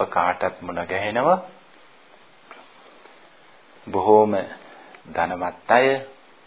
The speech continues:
මිල මුදලින් ධනවත්, යාන වාහන වලින් ධනවත්, ගෙවල් දොරවල් වලින්, වතු පිටි වලින් ධනවත් අය මුණ ගැහෙනවා. හැබැයි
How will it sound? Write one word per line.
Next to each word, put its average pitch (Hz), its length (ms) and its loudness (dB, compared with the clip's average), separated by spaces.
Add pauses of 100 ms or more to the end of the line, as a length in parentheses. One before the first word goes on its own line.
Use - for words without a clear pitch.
(100)
මිල 92 160 -6
මුදලින් 90 500 -6
ධනවත්, 120 500 2 (1400)
යාන 92 380 -4
වාහන 87 440 -4
වලින් 90 380 -4
ධනවත්, 127 540 2 (440)
ගෙවල් 87 360 -4
දොරවල් 110 540 4
වලින්, 120 320 0
වතු 87 320 0
පිටි 90 280 -10
වලින් 98 400 -2
ධනවත් 113 520 4 (1080)
අය 87 200 2 (340)
මුණ 92 220 -8
ගැහෙනවා. 117 500 0 (3500)
හැබැයි 104 420 0